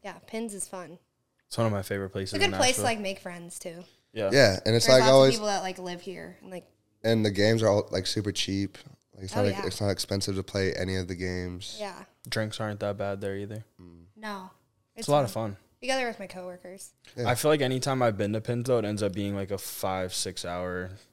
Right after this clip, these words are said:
Speaker 2: experience, though, 'cause
Speaker 3: Oh,
Speaker 2: there's
Speaker 3: for
Speaker 2: just
Speaker 3: sure.
Speaker 2: so much to do.
Speaker 3: And, like, sometimes
Speaker 2: It's
Speaker 3: there's,
Speaker 2: almost
Speaker 3: like,
Speaker 2: like
Speaker 3: wait times on
Speaker 1: Well,
Speaker 3: games.
Speaker 1: you just spent
Speaker 3: so, like,
Speaker 1: twenty-two hours in Tin Roof, so.
Speaker 2: That's true.
Speaker 3: worth
Speaker 1: Sounds like
Speaker 3: it.
Speaker 1: you got time.
Speaker 2: Oh, we got time to kill.
Speaker 1: Time to kill.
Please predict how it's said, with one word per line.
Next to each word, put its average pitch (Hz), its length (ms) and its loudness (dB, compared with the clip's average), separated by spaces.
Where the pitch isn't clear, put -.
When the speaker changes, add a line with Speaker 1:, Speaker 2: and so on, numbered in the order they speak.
Speaker 2:
experience, 92 600 -8
though, 92 140 -6
'cause 127 160 8
Speaker 3:
Oh, 101 40 -2
Speaker 2:
there's 98 160 0
Speaker 3:
for 107 60 2
Speaker 2:
just 104 140 4
Speaker 3:
sure. 101 100 2
Speaker 2:
so - 40 -4
much 95 260 -4
to 95 100 -8
do. 87 180 -10
Speaker 3:
And, - 680 -6
like, 127 100 10
sometimes 135 340 6
Speaker 2:
It's - 20 6
Speaker 3:
there's, 120 100 6
Speaker 2:
almost 117 140 10
Speaker 3:
like, 95 60 2
Speaker 2:
like - 20 6
Speaker 3:
wait 104 220 6
times 104 380 4
on 101 100 0
Speaker 1:
Well, 95 60 0
Speaker 3:
games. 95 100 4
Speaker 1:
you 95 60 4
just 101 140 2
spent - 180 0
Speaker 3:
so, 101 60 -2
like, 95 100 -2
Speaker 1:
twenty-two 220 380 -6
hours 190 440 -10
in 170 140 -20
Tin 196 200 -20
Roof, - 300 -20
so. - 200 -20
Speaker 2:
That's - 160 -2
true. 104 220 -2
Speaker 3:
worth - 140 -4
Speaker 1:
Sounds 226 120 -4
like 220 120 2
Speaker 3:
it. 220 40 -8
Speaker 1:
you 214 60 -8
got 190 200 -2
time. 190 480 -10
Speaker 2:
Oh, 113 80 0
we 110 100 2
got 120 180 4
time 113 240 -2
to 98 80 -4
kill. 95 380 -4
Speaker 1:
Time 214 200 -10
to 190 60 -12
kill. - 360 -12